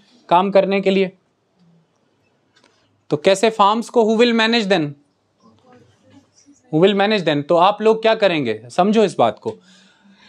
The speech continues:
आप लोगों की लड़ाई कोई फार्म्स को कब्जा किया, कोई फैक्ट्री कब्जा की, इतनी छोटी लड़ाई नहीं थी। आप लोगों ने एक सिस्टम को एक नए सिस्टम से रिप्लेस किया है, तो आप लोगों ने एक नया सिस्टम खड़ा किया है। ये सिस्टम कौन सा है? सोशलिस्ट सिस्टम है।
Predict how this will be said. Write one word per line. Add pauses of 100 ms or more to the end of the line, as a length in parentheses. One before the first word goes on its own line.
(280)
आप
लोगों
की
लड़ाई
कोई
फार्म्स
को
कब्जा
किया,
कोई
फैक्ट्री
कब्जा
की,
इतनी
छोटी
लड़ाई
नहीं
थी।
आप
लोगों
ने (880)
एक
सिस्टम
को
एक
नए
सिस्टम
से
रिप्लेस
किया
है, (1120)
तो
आप
लोगों
ने
एक
नया
सिस्टम
खड़ा
किया
है। (960)
ये
सिस्टम
कौन
सा
है?
सोशलिस्ट
सिस्टम
है।